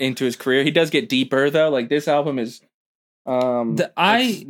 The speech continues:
Speaker 1: there's not a lot of substance to it.
Speaker 2: I
Speaker 1: It's
Speaker 2: really
Speaker 1: all
Speaker 2: th-
Speaker 1: about, "I'm hot, you're not, I'm a fuck."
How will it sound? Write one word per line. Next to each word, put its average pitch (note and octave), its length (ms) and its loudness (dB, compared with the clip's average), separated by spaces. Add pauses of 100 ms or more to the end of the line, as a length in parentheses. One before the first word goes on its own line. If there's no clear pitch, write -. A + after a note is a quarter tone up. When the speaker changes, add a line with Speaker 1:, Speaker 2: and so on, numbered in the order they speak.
(140)
Speaker 1:
there's C#3+ 160 0
not F3 120 4
a E3+ 40 4
lot D#3 140 4
of B2 60 -2
substance A2+ 520 -4
to G2+ 180 -4
it. F#2 140 -4
Speaker 2:
I D3+ 80 2
Speaker 1:
It's E3+ 80 2
Speaker 2:
really A3+ 140 2
Speaker 1:
all C#3 100 2
Speaker 2:
th- C3+ 80 0
Speaker 1:
about, B2+ 280 2
"I'm C3 160 2
hot, A#2 400 2 (480)
you're A2+ 220 2
not, G2+ 380 -2 (640)
I'm A2+ 120 0
a G#2 60 -2
fuck." - 500 -6